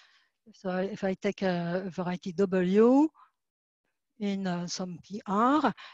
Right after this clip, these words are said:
I will say that, uh, so of course, the O of one here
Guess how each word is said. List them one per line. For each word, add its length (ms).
I 100
will 160
say 160
that, 240
uh, 280
so 200
of 240
course, 240
the 300
O 140
of 200
one 240
here 340